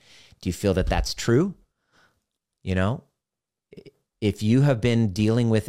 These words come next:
enmeshment trauma, you'll say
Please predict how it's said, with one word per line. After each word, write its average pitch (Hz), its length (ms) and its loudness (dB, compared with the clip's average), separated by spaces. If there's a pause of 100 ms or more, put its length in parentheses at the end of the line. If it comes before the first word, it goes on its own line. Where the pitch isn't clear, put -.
enmeshment 110 560 0
trauma, 85 520 -6 (1040)
you'll 95 180 -2
say 95 400 -2